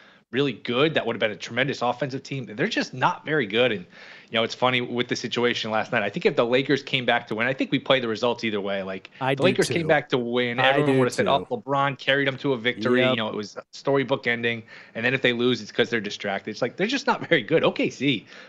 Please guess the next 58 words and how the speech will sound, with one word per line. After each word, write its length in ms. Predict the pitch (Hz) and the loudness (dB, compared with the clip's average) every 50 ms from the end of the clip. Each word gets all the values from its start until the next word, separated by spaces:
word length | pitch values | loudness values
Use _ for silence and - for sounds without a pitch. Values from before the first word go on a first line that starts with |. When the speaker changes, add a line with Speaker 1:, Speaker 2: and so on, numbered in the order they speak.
| - - | -6 -2
Speaker 1:
by 160 | 110 110 104 | 0 0 0
the 80 | 104 | 0
way, 100 | 104 98 | -2 -2
that's 220 | 95 123 175 180 - | 2 2 0 0 0
a 100 | 76 - | -4 -6
fun 280 | - - 139 156 170 | -2 0 2 2 2
team 200 | 139 - 156 147 | 0 -2 -4 -4
to 80 | 123 101 | -4 -2
watch. 360 | 95 104 110 120 127 - - | 0 2 2 2 2 0 -4
They're 120 | - 95 90 | -8 -8 -10
athletic. 480 | 90 - - 110 117 131 139 135 - | -10 -6 -2 0 2 2 2 0 -4
They're 140 | - 95 90 | -8 -14 -12
young. 380 | 90 95 107 110 117 127 131 120 | -6 -2 2 2 2 2 0 -4
They 100 | - - | -8 -8
got 180 | - - - | -12 -16 -10
picks 240 | - - 165 - - | -6 -6 -6 -6 -8
coming. 420 | - - 139 135 139 135 123 117 - - - - - - - - - | -6 -4 -2 -2 0 -2 -2 -4 -8 -14 -20 -20 -20 -20 -20 -10 -4
Uh, 140 | 104 101 98 | -2 0 2
that 180 | 117 180 - - | 2 2 0 0
kid 240 | - 180 - - | -2 -4 -4 -4
Joe 340 | - - - - - - - | -4 -4 0 4 4 4 4
hits 240 | - - 82 - - - _ _ - | 2 -2 -8 -10 -14 -20 _ _ 2
every 380 | 202 247 247 214 170 135 - - | 2 4 4 4 2 0 0 0
three. 60 | 247 | 2
Speaker 2:
Everything, 960 | 254 269 277 285 - - - 226 214 185 - - 175 190 170 143 113 90 95 - | 2 2 2 4 2 2 4 4 4 2 2 2 2 2 2 2 0 -4 -6 -6
man. 640 | - 135 165 208 240 254 254 226 165 123 - 143 147 | -4 0 2 2 2 2 2 2 0 -2 -4 -6 -6
Speaker 1:
And 120 | 147 135 | -8 -2
Philly 360 | - - 214 294 311 302 202 | 2 4 4 4 4 2 -2
gave 320 | 135 - 175 180 220 202 214 | 0 2 2 2 2 2 0
him 120 | 254 226 | 0 2
away. 280 | 208 160 175 254 294 285 | 2 4 4 2 2 0
He's, 140 | 196 139 | -2 -4
they 280 | 156 - 143 151 170 190 | -4 -6 -6 -4 -2 -2
waived 380 | 170 139 165 240 285 285 - - | 0 0 0 0 0 -2 -4 -4
him. 100 | 147 120 | -6 -4
He's 140 | 123 127 | -4 -2
got 120 | - 233 147 | -2 -2 -2
a 40 | 117 | -2
Speaker 2:
Yeah. 80 | - | -4
Speaker 1:
three-year, 400 | - 143 165 226 226 226 226 202 | -6 -4 -2 -2 0 0 0 0
six 320 | - - - 226 - - 175 | -2 -4 -8 -8 -8 -8 -6
million 240 | 185 190 196 190 | -4 -2 -2 0
dollar 240 | 185 180 180 165 135 | 0 0 0 0 -2
contract 480 | - - 170 226 196 - 123 104 - - | -4 -4 -4 -4 -4 -4 -6 -8 -8 -10
in 80 | 113 | -10
a 40 | 117 | -8
league 200 | 127 151 202 170 | -6 -6 -4 -2
where 120 | 139 127 120 | -2 -2 -4
threes 440 | - - 117 139 175 196 175 127 | -4 -6 -4 -2 -2 -2 -2 -2
are 80 | 107 95 | -4 -6
gold, 440 | 90 87 98 127 165 185 139 98 87 | -4 -2 2 2 4 4 2 0 -2
man. 160 | 85 90 92 | -6 -8 -8
That, 160 | 127 143 - - | -10 -10 -10 -10
that 120 | 135 143 | -10 -6
guy's 180 | - 196 143 - | -4 -4 -6 -6
a 40 | |
good 120 | - - - | -10 -16 -14
player. 300 | - - 120 120 92 | -10 -10 -8 -8 -10